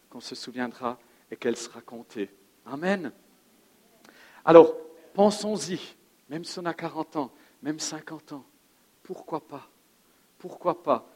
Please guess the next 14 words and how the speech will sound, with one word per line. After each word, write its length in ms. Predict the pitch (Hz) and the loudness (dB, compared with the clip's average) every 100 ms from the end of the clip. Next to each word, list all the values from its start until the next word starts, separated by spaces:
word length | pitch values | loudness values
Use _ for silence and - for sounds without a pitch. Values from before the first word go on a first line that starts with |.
| - | -18
se 340 | - - 190 | -14 -2 -2
former, 460 | 185 180 - 135 113 - - | 2 0 0 -4 -6 -12 -20
que 60 | - | -12
ce 60 | |
soit 240 | 151 165 156 | -8 -4 -6
pour 140 | - | -2
la 120 | 151 | -2
louange, 460 | 156 165 151 151 - - - - | 2 2 2 0 -8 -20 -20 -14
l'intercession, 760 | 151 165 - 160 - 151 127 - - _ | -10 -10 -8 -8 -8 -10 -12 -16 -20 _
l'évangélisation, 960 | 135 143 151 156 147 139 147 - 135 117 - - _ | -4 -4 -4 -6 -4 -4 -4 -4 -10 -12 -18 -20 _
le 100 | 151 | -6
management, 800 | 156 160 160 151 135 123 113 - - _ - | -2 0 -2 -6 -12 -14 -16 -20 -20 _ -16
la 100 | 151 | -12
technique, 500 | - 165 165 143 | -8 -10 -10 -14